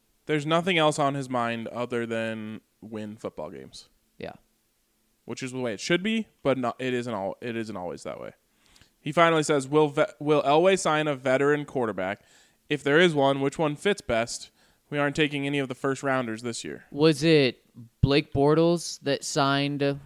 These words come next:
Speaker 2: with the, uh,
Speaker 1: Rams.
Speaker 2: with the Rams? Apparently there was some interest between the Broncos and Blake Bortles, although it didn't come close to, to happening.
Speaker 1: And a lot of people,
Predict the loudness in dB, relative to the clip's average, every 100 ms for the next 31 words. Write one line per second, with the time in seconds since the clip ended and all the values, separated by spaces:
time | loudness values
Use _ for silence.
0 | -12 -2 -2 -2 _ -4 -2 -2 -2 -2
1 | 0 0 -2 -8 -16 -18 -8 -6 -2 0
2 | 0 0 -2 -4 -2 0 0 0 2 0
3 | 0 -6 -8 -6 -6 -2 0 -2 -6 -16
4 | -20 _ _ -6 -2 -2 0 -2 0 2
5 | 2 2 0 0 -2 0 0 -2 0 0
6 | 0 0 -2 0 2 0 -2 -6 -6 -8
7 | -8 -8 -10 -10 -8 -12 -6 -6 -6 -6
8 | -6 -6 -10 -14 -6 2 6 6 4 4
9 | 6 6 4